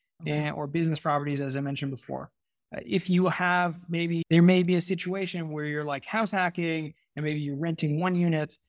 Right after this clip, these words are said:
Speaker 2: and living in another unit, and therefore the, the rental unit can actually, you can take depreciation based on that prorated amount of that property. Or similarly, if you're maybe, like, Airbnb-ing, you're renting out a room or something like that.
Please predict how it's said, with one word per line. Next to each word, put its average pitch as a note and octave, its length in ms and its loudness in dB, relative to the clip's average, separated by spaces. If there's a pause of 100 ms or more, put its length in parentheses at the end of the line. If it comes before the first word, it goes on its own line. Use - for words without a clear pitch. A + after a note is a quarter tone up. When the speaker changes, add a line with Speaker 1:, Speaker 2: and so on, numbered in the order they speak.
(180)
Speaker 2:
and C#3+ 260 -2
living E3 220 -4
in D3+ 80 -2
another F#3 260 4
unit, D#3+ 500 -2 (320)
and D3+ 160 -2
therefore D3+ 600 0 (260)
the, D3 320 -12 (380)
the D3 240 -8
rental G3 360 4
unit F#3+ 480 2
can D3 140 -20
actually, D#3+ 280 -6
you D3 100 -6
can D#3+ 100 -4
take D#3+ 180 -4
depreciation D3+ 600 -4
based D#3+ 340 -4
on D3+ 60 -2
that D3 180 -2
prorated D3 680 0
amount D#3 480 -2 (200)
of C#3 140 -8
that C3+ 200 -8
property. G#3 420 2
Or E3 380 2 (180)
similarly, F3 560 0
if - 160 -8
you're D3 240 -6 (240)
maybe, D3+ 340 -4
like, D3 140 -4
Airbnb-ing, F3 880 -2
you're F3+ 100 -8
renting F#3 320 -2
out F3 120 2
a F3 40 4
room F3+ 320 4
or C3 60 -6
something D3+ 280 -6
like C#3 160 -12
that. C3 200 -8